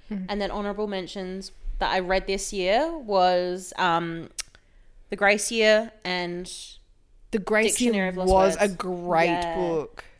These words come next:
Speaker 2: Just 'cause it hit me, like, I didn't anticipate that I would enjoy it as much as I did.
Speaker 1: Yes. Yeah. That,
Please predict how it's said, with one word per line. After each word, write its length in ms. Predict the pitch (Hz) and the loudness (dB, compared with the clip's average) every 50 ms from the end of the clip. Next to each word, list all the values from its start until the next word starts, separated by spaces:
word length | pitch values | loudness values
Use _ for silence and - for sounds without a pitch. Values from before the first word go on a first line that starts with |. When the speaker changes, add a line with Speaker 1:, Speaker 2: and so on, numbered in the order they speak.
| - - - | -20 -14 -10
Speaker 2:
Just 200 | - 359 - - | -10 -8 -6 -4
'cause 160 | 392 403 381 | -4 -4 -2
it 180 | 359 - - - - - - - - - | -4 -6 -6 -10 -20 -20 -20 -20 -20 -16
hit 240 | - - 277 277 - | -10 -6 -6 -6 -4
me, 560 | 240 247 240 240 240 240 233 233 233 - - | -4 -2 -2 -2 -2 -2 -2 -4 -4 -6 -6
like, 200 | - 208 208 208 | -4 -4 -2 0
I 80 | 233 220 | 0 -2
didn't 320 | 214 233 220 214 214 208 - | 0 0 -2 -2 -4 -4 -4
anticipate 560 | 202 208 202 202 - 190 - - - 196 156 160 | -4 -4 -4 -6 -8 -10 -10 -8 -6 -6 -6 -4
that 80 | 175 | -4
I 80 | 175 160 | -4 -4
would 80 | 156 160 | -4 -4
enjoy 260 | 160 170 160 147 139 | -6 -8 -8 -8 -8
it 60 | - | -8
as 100 | 143 - | -10 -12
much 160 | - - - - | -14 -16 -16 -16
as 80 | - | -14
I 80 | - - | -14 -14
did. 260 | - - 95 - - | -12 -14 -14 -10 -6
Speaker 1:
Yes. 680 | 202 190 165 123 117 170 - - - - - - - - - - - _ - | -4 -2 -2 -4 -4 -8 -12 -14 -14 -14 -14 -14 -16 -18 -20 -20 -20 _ -14
Yeah. 260 | 196 160 135 - - - - - - - 202 | -10 -10 -10 -10 -12 -14 -16 -18 -18 -8 -4
That, 380 | 202 208 202 165 214 - - | -2 0 0 -2 -4 -8 -14